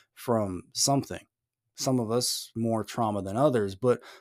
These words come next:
we all have baggage that we can bring to the text. And it's just, it's unfair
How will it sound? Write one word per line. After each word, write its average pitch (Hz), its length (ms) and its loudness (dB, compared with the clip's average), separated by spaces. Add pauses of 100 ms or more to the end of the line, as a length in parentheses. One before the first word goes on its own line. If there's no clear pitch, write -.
(100)
we 151 120 0
all 185 140 6
have 139 280 0
baggage 120 520 0
that 110 140 -2
we 120 140 2
can 110 180 -2
bring 117 280 0
to 110 120 -6
the 95 120 -8
text. 123 520 2
And 113 180 0
it's 110 200 -2
just, 151 340 0
it's 123 180 -6
unfair 147 680 2